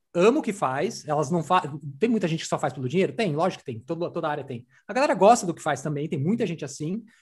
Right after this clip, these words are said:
e, e, mas ao mesmo tempo eles pensam que é uma profissão. Tem pessoas, por exemplo, a galera que, da maquinária,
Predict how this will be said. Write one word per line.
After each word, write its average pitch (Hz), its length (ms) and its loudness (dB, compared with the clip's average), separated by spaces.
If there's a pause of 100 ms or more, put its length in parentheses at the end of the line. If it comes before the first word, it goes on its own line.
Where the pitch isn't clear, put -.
e, 151 180 -6
e, 170 680 2
mas 240 140 4
ao 269 80 4
mesmo 277 180 0
tempo 233 180 -2
eles 320 180 -2
pensam 262 320 0
que 269 100 -2
é 240 40 2
uma 156 160 0
profissão. 202 540 0
Tem 170 180 0
pessoas, 196 360 2
por 202 140 0
exemplo, 165 280 0
a - 20 -4
galera 170 320 0
que, 190 260 -4 (240)
da 160 120 4
maquinária, 151 840 4